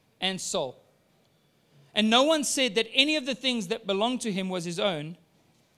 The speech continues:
but they had everything in common." So they, they pray for boldness. They get this great boldness. They go out and people are getting saved left, right, and center. And they all come together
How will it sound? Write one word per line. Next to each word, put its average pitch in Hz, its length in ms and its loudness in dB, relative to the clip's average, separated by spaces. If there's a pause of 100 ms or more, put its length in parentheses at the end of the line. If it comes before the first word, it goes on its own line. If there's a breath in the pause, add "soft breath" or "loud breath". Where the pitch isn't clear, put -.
but 175 160 0
they 185 100 2
had 185 240 0
everything 208 380 -2
in 170 120 -10
common." 147 360 -12 (1200)
So - 160 -6
they, 233 220 2
they 220 140 0
pray 285 300 2
for 262 140 -2
boldness. 226 400 -2
They 220 100 -4
get 208 180 -6
this 214 100 -2
great 208 460 -4
boldness. 226 380 -2
They 220 100 2
go 254 240 4
out 240 220 -2
and 202 140 -8
people 277 300 -4
are 247 80 0
getting 220 300 -4
saved 220 520 -2
left, 240 220 0
right, 240 220 0
and 208 120 -6
center. 240 380 -4
And 202 100 -2
they 208 60 -4
all 277 240 0
come 254 180 -6
together 190 440 -6